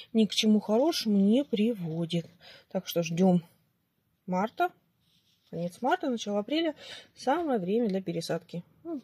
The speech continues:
кому не терпится, с конца февраля можете начинать. Солнечный день уже пошел на увеличение. <laughs> Просили показать мне свою бугенвилью. Ну вот посмотрите. Ну вот так частично она у меня облетела.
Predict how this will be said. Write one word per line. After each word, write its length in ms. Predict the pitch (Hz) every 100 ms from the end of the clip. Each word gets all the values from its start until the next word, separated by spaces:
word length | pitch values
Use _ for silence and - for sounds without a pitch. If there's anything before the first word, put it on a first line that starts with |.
| _
кому 180 | 214 208
не 100 | 202
терпится, 400 | 233 - 208 -
с 40 |
конца 260 | 175 165 -
февраля 380 | 185 180 185
можете 320 | 208 185 - 180
начинать. 420 | 175 175 165 165 _ _ _ _ _ _ _
Солнечный 520 | _ 202 226 220 185 165
день 260 | 170 214 - - - - _
уже 400 | 165 170 196 214 - _ _
пошел 540 | 175 - 185 214 247 226 _
на 140 | 185 196
увеличение. 840 | 202 196 196 - - 170 165 165 -
<laughs> 160 | 269
Просили 460 | - 247 - 294 240
показать 640 | - 185 240 202 233 233 185
мне 260 | 220 233
свою 480 | 220 170 185 214 226 - - 381
бугенвилью. 640 | 196 190 190 175 233 247
Ну 120 | 190 185
вот 140 | 185
посмотрите. 720 | 190 - 190 190 202 - 175 - - - - -
Ну 120 | 202
вот 100 | 185
так 160 | 180
частично 480 | - 170 196 - 165
она 180 | 156 170
у 60 | 165
меня 240 | 156 165
облетела. 680 | 160 165 - 180 220 202